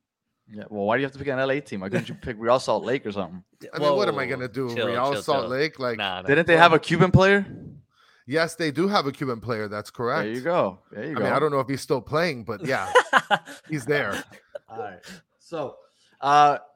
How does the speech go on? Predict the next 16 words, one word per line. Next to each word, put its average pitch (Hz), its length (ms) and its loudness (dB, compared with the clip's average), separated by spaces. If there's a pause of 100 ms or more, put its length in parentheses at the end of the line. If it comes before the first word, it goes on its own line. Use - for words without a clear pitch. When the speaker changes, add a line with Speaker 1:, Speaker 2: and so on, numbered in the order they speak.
(140)
Speaker 1:
on 151 240 -2
Wednesday, 127 640 -2 (100)
Messi 151 500 -2
has 135 360 -2
his 117 280 -12 (160)
first - 640 -2
rivalry 113 520 0
game, 90 260 -12
right? 107 280 -6 (380)
Now, 120 280 0
I, 113 280 0
I'm 131 100 -2
sure 160 220 0
that 135 220 2
you've 127 200 0
heard 131 440 2